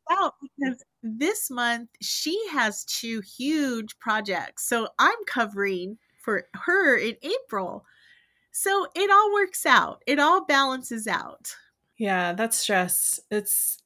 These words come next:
Speaker 2: I could feel it in myself when you were talking about it. It's so familiar, you know, to have so many things happening at once that you really can't do them all.
Speaker 1: Mm-hmm.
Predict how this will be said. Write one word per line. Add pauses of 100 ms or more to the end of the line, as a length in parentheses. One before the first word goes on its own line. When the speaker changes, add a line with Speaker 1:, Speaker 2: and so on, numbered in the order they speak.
Speaker 2:
I
could
feel
it
in
myself
when
you
were
talking
about
it.
It's
so
familiar, (300)
you
know,
to
have
so
many
things
happening
at
once
that
you
really
can't
do
them
all.
Speaker 1:
Mm-hmm.